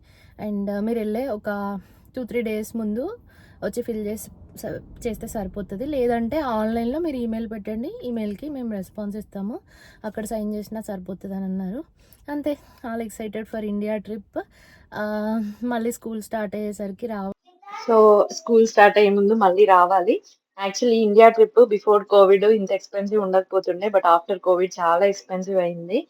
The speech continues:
Speaker 2: And, ఆహ్, టికెట్స్ ఎక్కువే ఉన్నాయి, సర్వీస్ కూడా తక్కువ ఉందన్నమాట, అంతకు ముందులాగా లేదు. అప్పుడు అలాటెడ్ సీట్స్ కానీ అలాంటివి వెళ్ళే వరకు కన్ఫర్మ్ ఉండేది. చెక్ ఇన్ బ్యాగ్స్ కూడా టూ అని అట్లా. మనం వెళ్ళేదాకా కూడా ఎయిర్‌పోర్ట్‌లో, హ్మ్,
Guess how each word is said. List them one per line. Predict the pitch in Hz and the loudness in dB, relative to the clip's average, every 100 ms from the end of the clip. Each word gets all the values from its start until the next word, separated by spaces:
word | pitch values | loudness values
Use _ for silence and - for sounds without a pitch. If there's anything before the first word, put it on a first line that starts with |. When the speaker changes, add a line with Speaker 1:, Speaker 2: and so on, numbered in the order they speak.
| _ _ _ | _ _ _
Speaker 2:
And, | 196 185 190 180 | -8 -4 0 2
ఆహ్, | 180 185 180 127 _ 220 | 2 2 0 -4 _ -16
టికెట్స్ | 214 214 240 226 | -8 6 6 6
ఎక్కువే | 247 - 226 220 | 2 6 6 6
ఉన్నాయి, | 214 202 240 | 4 2 0
సర్వీస్ | 285 202 180 214 | 6 6 6 2
కూడా | - 202 202 | 2 -2 2
తక్కువ | 190 - 202 190 | 0 -2 -2 0
ఉందన్నమాట, | 180 170 170 165 208 | 0 -2 -4 -2 -2
అంతకు | 185 185 185 | -4 -6 -6
ముందులాగా | 175 180 185 185 180 | -4 0 2 2 0
లేదు. | 170 170 233 - _ _ _ | 0 0 -2 -2 _ _ _
అప్పుడు | 220 208 240 | -4 6 10
అలాటెడ్ | 277 202 208 208 220 | 10 10 8 8 2
సీట్స్ | 226 202 196 - | 2 -4 -4 0
కానీ | 214 202 202 196 | 4 4 6 6
అలాంటివి | 190 196 202 202 220 | 8 6 4 8 8
వెళ్ళే | 202 190 208 | 10 8 8
వరకు | 196 208 226 | 4 2 4
కన్ఫర్మ్ | 190 185 214 202 | 4 2 -4 -2
ఉండేది. | 190 185 180 170 254 | 0 2 2 4 2
చెక్ | - 202 196 | 2 -2 0
ఇన్ | 190 | 2
బ్యాగ్స్ | 185 175 - | 2 2 -2
కూడా | 190 180 190 | -2 2 0
టూ | 185 185 185 | 2 2 2
అని | 180 175 175 | 0 -6 -6
అట్లా. | 165 175 175 - _ _ _ | -6 -4 -6 -6 _ _ _
మనం | 196 196 202 | -4 2 6
వెళ్ళేదాకా | 190 202 226 214 202 220 | 8 8 10 8 6 2
కూడా | 202 208 233 | 4 8 8
ఎయిర్‌పోర్ట్‌లో, | 202 190 202 202 190 220 381 - | 8 4 6 4 6 4 4 0
హ్మ్, | - 196 | -12 -6